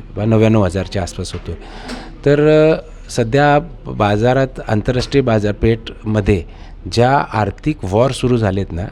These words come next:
त्याच्यामुळं हा दरावर इफेक्ट झालेला आहे. तुम्ही जर, अ, अ, ह्या एक महिन्याभराच्या ह्याच्यामध्ये जर बघितलं तर अमेरिकेनं ज्यावेळी राष्ट्राध्यक्ष ट्रम्प साहेब आहेत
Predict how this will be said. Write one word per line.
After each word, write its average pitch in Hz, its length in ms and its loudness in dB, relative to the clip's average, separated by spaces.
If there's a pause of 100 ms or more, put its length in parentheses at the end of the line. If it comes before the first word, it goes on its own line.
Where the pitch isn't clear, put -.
(160)
त्याच्यामुळं 123 560 2 (380)
हा 113 280 2
दरावर 104 380 0
इफेक्ट 98 340 -4
झालेला 87 360 -6
आहे. 80 100 -10 (460)
तुम्ही 127 200 2
जर, 135 200 4
अ, 135 680 4 (220)
अ, 110 360 0
ह्या 123 500 0 (460)
एक 117 260 -6
महिन्याभराच्या 120 680 2
ह्याच्यामध्ये 110 460 -2
जर 107 140 -2
बघितलं 98 420 -4 (560)
तर 135 200 2 (180)
अमेरिकेनं 131 680 0
ज्यावेळी 120 420 4
राष्ट्राध्यक्ष 110 840 -4 (440)
ट्रम्प 107 220 -2
साहेब 107 240 0
आहेत 90 140 -2